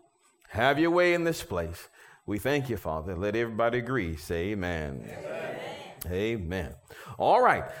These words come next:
Speaker 1: Now we're going to rehearse some things as we've been doing every week to make sure that you have a good understanding about the grace of God. Remember, it's not really probable, uh, that you would receive the, the, um, the, uh, an abundance of something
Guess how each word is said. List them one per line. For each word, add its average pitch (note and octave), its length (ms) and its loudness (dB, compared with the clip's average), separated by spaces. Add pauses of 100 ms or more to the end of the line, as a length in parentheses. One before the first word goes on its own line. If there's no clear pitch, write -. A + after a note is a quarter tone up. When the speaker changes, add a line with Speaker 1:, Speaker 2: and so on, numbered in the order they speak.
(180)
Speaker 1:
Now C3 240 4
we're D3+ 140 2
going F3+ 200 2
to D3 100 0
rehearse E3 500 4
some D3 240 -2
things B2 560 -2
as A#2+ 260 0
we've A#2 240 -2
been A#2+ 160 0
doing A#2+ 360 0
every C3+ 300 4
week A2+ 320 0
to B2 80 -2
make B2 180 0
sure B2+ 140 -2
that A#2 180 -2
you A#2 60 2
have G2+ 140 -2
a - 20 -4
good A#2 160 0
understanding A2 640 0
about G#2+ 320 2
the A2 80 -2
grace G#2 300 -2
of G2+ 100 -4
God. G#2 320 2
Remember, B2+ 560 0 (480)
it's C3 280 0
not D#3+ 520 2
really D#3+ 300 4
probable, C#3+ 960 0 (420)
uh, A#2+ 280 4
that A2+ 200 2
you D3 160 0
would C#3+ 140 2
receive B2+ 420 0
the, A2 240 -2 (120)
the, A#2+ 480 -2
um, A2+ 440 0
the, A#2+ 140 2
uh, B2 200 2
an A#2+ 80 4
abundance C3+ 720 2
of G#2 120 -2
something A#2+ 640 -2